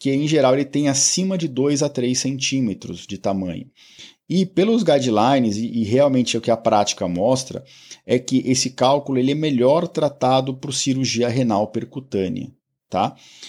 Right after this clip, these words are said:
Então vocês imaginem que o nosso ureter, que é o canalzinho que liga o rim na bexiga, eu sempre falo pra vocês aqui, ele tem mais ou menos três a quatro milímetros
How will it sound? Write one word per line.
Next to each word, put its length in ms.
Então 140
vocês 340
imaginem 800
que 100
o 40
nosso 360
ureter, 560
que 80
é 20
o 40
canalzinho 560
que 120
liga 280
o 60
rim 160
na 120
bexiga, 760
eu 60
sempre 260
falo 200
pra 100
vocês 400
aqui, 380
ele 200
tem 240
mais 220
ou 60
menos 320
três 400
a 60
quatro 400
milímetros 1040